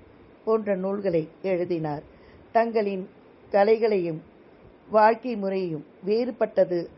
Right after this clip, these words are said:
என்பதால்தான் அவரவரின் தனியுரிமையை பெற முடிந்தது. தன்னாட்சிக்கோ தன்மானத்துக்கோ திராவிடர்கள் தங்களை தாங்களே சிறுமைப்படுத்திக் கொள்வதால்தான் ஆரியம் மலர்ந்தது.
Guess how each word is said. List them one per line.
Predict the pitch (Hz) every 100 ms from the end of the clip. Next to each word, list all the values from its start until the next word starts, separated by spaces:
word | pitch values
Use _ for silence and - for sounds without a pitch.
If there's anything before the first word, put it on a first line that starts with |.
| - -
என்பதால்தான் | 196 196 175 170 160 160 170 214 - - - - -
அவரவரின் | 196 202 202 185 180 165 - -
தனியுரிமையை | 190 202 220 190 175 170 156 156 -
பெற | 185 180
முடிந்தது. | 180 160 160 156 147 - - _ _ _ _ - - - - -
தன்னாட்சிக்கோ | 233 240 262 262 - 240 - 220 214 - -
தன்மானத்துக்கோ | 196 208 220 214 208 202 180 190 185 180
திராவிடர்கள் | 190 180 196 196 170 160 -
தங்களை | 175 175 190 185
தாங்களே | 185 175 170 160 151 - _ _ _ _
சிறுமைப்படுத்திக் | 240 233 240 233 208 185 185 190 180
கொள்வதால்தான் | 180 185 175 165 160 147 - _ - - - -
ஆரியம் | 202 208 233 220 170 160
மலர்ந்தது. | 165 170 160 156